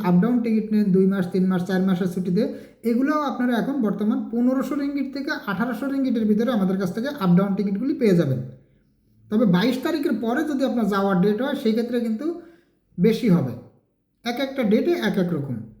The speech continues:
তবে অবশ্যই আপনারা দয়া করে আমাদেরকে মেসেজ করে দিবেন আপনি কয় তারিখে যেতে চান। অনেকে আমাদেরকে বলেন যে, "ভাই, আমি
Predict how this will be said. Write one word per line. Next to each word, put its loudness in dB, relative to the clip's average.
তবে 4
অবশ্যই 2
আপনারা 0
দয়া 2
করে -4
আমাদেরকে 0
মেসেজ 2
করে -4
দিবেন 0
আপনি -4
কয় 0
তারিখে 2
যেতে 4
চান। -2
অনেকে -2
আমাদেরকে -2
বলেন 2
যে, 0
"ভাই, 2
আমি 0